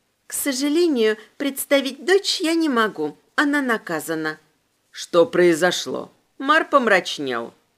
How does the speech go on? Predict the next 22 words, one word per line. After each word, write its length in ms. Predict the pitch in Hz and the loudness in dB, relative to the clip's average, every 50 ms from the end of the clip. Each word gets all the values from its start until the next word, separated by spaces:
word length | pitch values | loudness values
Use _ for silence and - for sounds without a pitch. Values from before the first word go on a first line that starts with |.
| _ _ _ | _ _ _
«Ты 180 | - 277 262 247 | -8 -6 -6 -6
же 180 | 226 240 254 | -4 -4 -6
знаешь 480 | 226 220 226 254 294 339 381 381 - 392 | -6 -4 -4 -2 0 0 0 0 0 -2
отвратительный 840 | 370 370 320 311 320 311 302 - 302 285 - 302 277 262 262 262 | -2 -2 -2 -4 -4 -4 -4 -6 -8 -4 -4 -6 -4 -4 -4 -4
ее 280 | 247 240 240 226 247 226 | -4 -4 -2 -2 -2 -2
характер. 680 | - - 233 208 185 160 - - _ - 190 185 180 _ _ _ _ _ _ _ _ | 0 -2 0 0 0 -2 -2 -8 _ -10 -10 -10 -10 _ _ _ _ _ _ _ _
Девчонка 560 | _ 349 339 311 - - - 392 381 359 - 320 | _ -2 -2 -2 0 0 0 0 0 0 -2 0
нахамила 520 | 294 294 285 - 311 302 294 302 294 285 | -2 -2 0 0 0 0 0 0 0 0
Йонасу, 640 | 285 233 214 208 180 170 165 170 170 - - 196 190 - _ _ _ | 0 0 0 0 0 0 -2 -6 -8 -8 -8 -8 -10 -10 _ _ _
а 140 | - 294 294 | -4 -4 -4
после 540 | 294 - 381 381 - - - 220 202 202 - - _ _ | 0 0 0 0 0 -2 -2 -4 -4 -4 -6 -20 _ _
облила 420 | 294 285 254 277 294 294 320 330 | -4 -2 0 0 0 2 0 0
чернилами. 760 | 330 - 311 269 233 226 208 185 170 170 175 175 175 185 - _ _ _ _ _ _ | 0 -2 -4 -4 -2 -2 -4 -2 -2 -4 -4 -4 -6 -8 -10 _ _ _ _ _ _
Пусть 340 | - 403 349 - - - _ | -4 -4 -4 -4 -8 -10 _
подумает 540 | - 349 349 359 349 339 262 208 196 190 | -2 -2 0 0 -2 0 2 0 0 0
над 180 | 196 202 196 190 | -2 -6 -6 -6
своим 320 | - 196 202 196 190 185 | -4 -2 -2 -2 -2 -4
поведением. 760 | 180 185 196 180 190 190 170 190 185 175 175 175 175 175 180 185 _ _ _ _ | -4 -4 -4 -4 -4 -4 -2 -2 -2 -2 -2 -4 -4 -4 -6 -10 _ _ _ _
Ты 140 | - 311 | -6 -6
совершенно 800 | 285 - - 285 233 254 240 240 - - - 285 294 320 349 349 | -4 -4 -6 -2 -2 -2 -2 -2 -6 -4 -4 -2 -2 -2 -2 -2
ее 320 | 359 339 302 262 226 247 247 | -2 -2 -2 -2 0 0 0
распустил». 800 | 247 240 240 - _ 233 226 226 - _ - 156 143 139 127 | 0 -2 -6 -6 _ -6 -6 -6 -8 _ -6 -4 -4 -4 -6